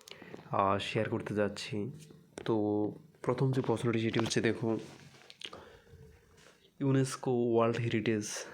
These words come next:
টেন্টেটিভ লিস্ট, এই বিষয়ে প্রশ্নটি, সম্প্রতি উড়িষ্যার কোন পর্যটন কেন্দ্রটিকে ইউনেস্কোর ওয়ার্ল্ড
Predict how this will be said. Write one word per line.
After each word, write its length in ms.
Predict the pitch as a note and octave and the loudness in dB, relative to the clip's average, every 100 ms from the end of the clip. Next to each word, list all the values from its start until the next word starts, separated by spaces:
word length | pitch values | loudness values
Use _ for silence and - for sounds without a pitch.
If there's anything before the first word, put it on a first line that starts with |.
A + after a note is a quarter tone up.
| - - - | -16 -18 -10
টেন্টেটিভ 480 | - G#2+ - A#2 G#2+ | -6 -2 -2 0 0
লিস্ট, 420 | G#2 G#2+ G#2 - - _ _ - - - - - - - - - - - - - | 0 0 -2 -10 -16 _ _ -20 -20 -20 -20 -20 -20 -20 -20 -20 -20 -20 -16 -4
এই 480 | A2 G2+ G2 C3+ - - _ _ _ _ - - - - | 0 0 0 -4 -8 -18 _ _ _ _ -20 -20 -20 -8
বিষয়ে 540 | G#2+ G#2+ - A2+ G#2 C3+ - - _ | -4 -2 0 2 0 -4 -12 -20 _
প্রশ্নটি, 520 | - A2 A2+ G#2+ G#2+ D3 - - - - - - | -8 -2 -2 0 -2 -2 -10 -20 -18 -18 -18 -10
সম্প্রতি 460 | - B2 A2+ C3 C3 | -4 -2 0 0 0
উড়িষ্যার 440 | C3 C3 - C#3+ | 0 0 0 -2
কোন 280 | C3+ D3 C#3+ | -2 -2 0
পর্যটন 720 | A#2 A2 G2+ B2 B2+ A2 A2+ - - - _ | 2 2 0 0 2 2 -2 -6 -16 -20 _
কেন্দ্রটিকে 720 | A2 G#2 A2 A#2 A#2 G#2+ A2 - _ - _ _ - | -2 0 0 -2 0 0 -2 -8 _ -20 _ _ -2
ইউনেস্কোর 540 | C3+ C3 - - B2 | 2 2 0 -2 0
ওয়ার্ল্ড 480 | C3 A2 A2+ B2 | 2 2 2 2